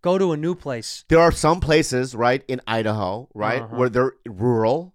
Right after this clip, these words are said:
Speaker 1: Uh-huh.
Speaker 2: right, a small community.
Speaker 1: Uh-huh.
Speaker 2: What if it's like a, a certain s-, type of religion where it's like, we, you know, they have their own cult, and your options are slim,
Speaker 1: Uh-huh.
Speaker 2: right? You have second and third cousins running around. What are you gonna do?
Speaker 1: Leave.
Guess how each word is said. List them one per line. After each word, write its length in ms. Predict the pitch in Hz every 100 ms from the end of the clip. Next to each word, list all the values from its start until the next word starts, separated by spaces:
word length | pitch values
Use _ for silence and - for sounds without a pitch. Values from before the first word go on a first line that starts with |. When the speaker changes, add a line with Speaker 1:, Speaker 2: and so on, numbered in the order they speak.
| _
Speaker 1:
Uh-huh. 360 | 127 110 120 160
Speaker 2:
right, 240 | 123 156
a 60 | 110
small 400 | - 127 135 143
community. 580 | - 143 117 107 127 147
Speaker 1:
Uh-huh. 240 | 123 117 123
Speaker 2:
What 160 | 120 147
if 100 | 160
it's 140 | 175
like 240 | 170 165 165
a, 240 | 160 165
a 80 | 147
certain 360 | - - 190 156
s-, 80 | -
type 280 | 170 170 156
of 100 | 165
religion 560 | 170 190 151 104 95
where 220 | 104 110
it's 200 | 107 117
like, 140 | 131 113
we, 220 | 123 131 123
you 120 | 135
know, 260 | 120 117 - _ _ -
they 80 |
have 140 | 127 123
their 100 | 135
own 140 | 139
cult, 580 | 143 - 113 127 - - _ _ _ _ -
and 160 | 143
your 120 | 151 -
options 480 | 147 185 - 151 123
are 60 |
slim, 420 | - 107 92 80 78 _ _
Speaker 1:
Uh-huh. 320 | 123 107 107 104 _
Speaker 2:
right? 320 | 110 120 143 - -
You 140 | - 139
have 100 | 120
second 360 | - 127 151
and 60 | 143
third 200 | - 139 135
cousins 280 | 131 127 120
running 220 | 117 113
around. 300 | 107 107 117
What 100 | 147
are 60 |
you 60 | 180
gonna 180 | 180 180
do? 240 | 190 202
Speaker 1:
Leave. 420 | 98 143 131 120